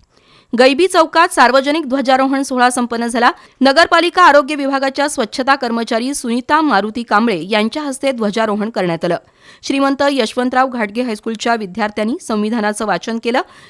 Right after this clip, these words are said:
यावेळी नगरपालिकेचे पदाधिकारी, अधिकारी, नागरिक, शिक्षक आणि विद्यार्थी उपस्थित होते. कागल पंचायत समिती, पोलीस ठाणे, दिवाणी न्यायालय, सार्वजनिक बांधकाम विभाग, एसटी आगार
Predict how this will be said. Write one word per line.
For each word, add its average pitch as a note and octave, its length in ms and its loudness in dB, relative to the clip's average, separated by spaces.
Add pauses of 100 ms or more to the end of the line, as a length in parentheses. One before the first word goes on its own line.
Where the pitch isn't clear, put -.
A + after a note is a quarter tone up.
(140)
यावेळी D4 380 2
नगरपालिकेचे C4+ 720 -2
पदाधिकारी, A3+ 720 -4
अधिकारी, A3 560 -4
नागरिक, G#3 480 0
शिक्षक C#4+ 460 -6
आणि A#3 100 0
विद्यार्थी G#3 460 -6
उपस्थित F3+ 420 -6
होते. F3 200 -8 (580)
कागल A#3+ 280 4
पंचायत A3 380 0
समिती, G#3+ 540 -6
पोलीस G3+ 340 -2
ठाणे, G#3 260 -2 (160)
दिवाणी G3+ 380 0
न्यायालय, G3 440 0 (300)
सार्वजनिक D4+ 540 4
बांधकाम B3 400 0
विभाग, A#3 320 -2 (260)
एसटी B3+ 460 0
आगार A3+ 340 2